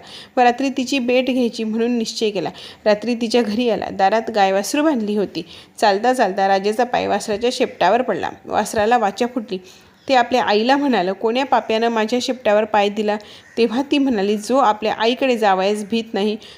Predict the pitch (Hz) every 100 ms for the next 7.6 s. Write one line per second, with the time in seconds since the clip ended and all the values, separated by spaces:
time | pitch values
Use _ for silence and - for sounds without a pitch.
0 | _ 254 254 247 262 254 247 240 226 233
1 | 233 214 226 233 247 247 240 285 277 247
2 | 214 226 - - _ - 262 247 214 233
3 | 233 240 190 220 220 190 247 247 175 -
4 | 170 220 240 240 240 254 - 208 226 220
5 | 226 226 254 247 208 262 247 220 202 202
6 | 254 240 160 196 247 269 262 180 185 202
7 | 294 277 233 180 160 -